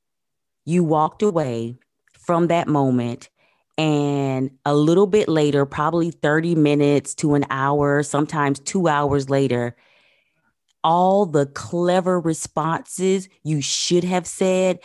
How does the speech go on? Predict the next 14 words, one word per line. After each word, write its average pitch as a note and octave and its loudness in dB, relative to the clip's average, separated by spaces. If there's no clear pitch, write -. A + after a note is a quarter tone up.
started D#3+ -2
to - -4
come D#3 2
back C#3 -2
to - -4
you. G#2 -6
And E3 2
now D#3+ 2
you F#3+ 0
were D#3 4
mad D3+ 4
all D#3 2
over D3+ 0
again B2 -2